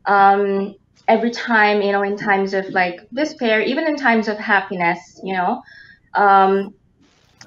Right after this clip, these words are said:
and especially when it comes to poetry of Allah and the Ahlul Bayt,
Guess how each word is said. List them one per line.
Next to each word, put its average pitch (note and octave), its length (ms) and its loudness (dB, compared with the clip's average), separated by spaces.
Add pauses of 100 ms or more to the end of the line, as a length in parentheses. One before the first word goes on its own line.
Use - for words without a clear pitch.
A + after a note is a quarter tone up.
and A#3 160 4
especially C#4+ 360 0
when C#4+ 120 2
it B3+ 140 -4
comes B3+ 360 -2
to A3+ 380 2
poetry G#3+ 500 -4
of G3+ 200 -4 (160)
Allah G#3 320 2
and G#3 180 2
the G3 60 2
Ahlul F#3+ 340 0
Bayt, B3 320 2